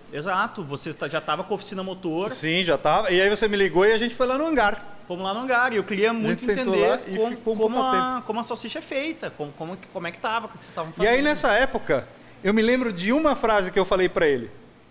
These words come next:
Speaker 2: E a frase que eu falei pra ele nesse momento foi, "Se eu fosse começar hoje, eu não ia atrás de T V, eu ia começar no YouTube."
Speaker 1: É verdade. É.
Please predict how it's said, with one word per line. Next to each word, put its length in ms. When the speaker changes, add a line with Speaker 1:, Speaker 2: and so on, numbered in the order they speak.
Speaker 2:
E 100
a 80
frase 360
que 100
eu 60
falei 240
pra 180
ele 160
nesse 240
momento 360
foi, 260
"Se 240
eu 160
fosse 340
começar 460
hoje, 400
eu 140
não 100
ia 120
atrás 240
de 60
T 140
V, 260
eu 140
ia 120
começar 360
no 100
YouTube." 360
Speaker 1:
É 40
verdade. 420
É. 540